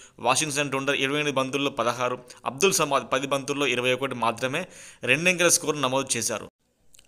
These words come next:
లక్నో స్పిన్నర్లు కృణాల్ పాండ్యా, రవి బిష్ణోయ్, అమిత్ మిశ్రాలను ఎదుర్కోవడానికి పరుగులు చేయడానికి సన్ రైజర్స్ బ్యాటర్లు ఆపసోపాలు పడ్డారు. ఈ ముగ్గురు పన్నెండు ఓవర్లలో యాభై రెండు పరుగులు మాత్రమే ఇచ్చి ఆరు వికెట్లు పడగొట్టారు. ఓపెనర్ మయాంక్ అగర్వాల్ ఎనిమిది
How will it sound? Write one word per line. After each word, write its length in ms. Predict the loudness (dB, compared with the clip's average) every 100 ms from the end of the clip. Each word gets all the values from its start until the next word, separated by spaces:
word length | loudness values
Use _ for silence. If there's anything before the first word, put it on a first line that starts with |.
| _ -6
లక్నో 360 | -6 -4 -4
స్పిన్నర్లు 540 | -4 -2 -2 0 -2 -2
కృణాల్ 440 | -4 -4 -2 -2 0
పాండ్యా, 360 | -2 0 2 2
రవి 220 | 0 -4
బిష్ణోయ్, 580 | -2 -2 0 -2 -2 -4 -4
అమిత్ 280 | -4 -4 -4
మిశ్రాలను 560 | -6 -4 -2 -2 -2
ఎదుర్కోవడానికి 640 | -4 -6 -8 -4 -4 -4 -8
పరుగులు 380 | -6 -6 -6 -6 -4
చేయడానికి 400 | -4 -6 -8 -6
సన్ 220 | -4 -2
రైజర్స్ 200 | -4 -2
బ్యాటర్లు 400 | -2 -2 -4 -2
ఆపసోపాలు 580 | -2 -2 -4 -4 -6 -6
పడ్డారు. 380 | -8 -8 -10 -14 -16 -18 -4
ఈ 80 | 0
ముగ్గురు 360 | 0 0 -2 -2
పన్నెండు 400 | 0 0 0 0
ఓవర్లలో 460 | 0 0 0 0
యాభై 280 | 2 2 2
రెండు 140 | -2 -2
పరుగులు 280 | -4 -4
మాత్రమే 440 | 0 0 0 -2 0
ఇచ్చి 220 | -2 -4 -2
ఆరు 220 | 0 0
వికెట్లు 340 | -2 -6 -8 -6
పడగొట్టారు. 680 | -4 -2 -4 -6 -10 -12 _ _ _ -20 -20 _
ఓపెనర్ 340 | -6 -4 -2 -2
మయాంక్ 380 | 0 0 0 -2
అగర్వాల్ 400 | 0 0 0 2
ఎనిమిది 520 | 2 2 -2 -4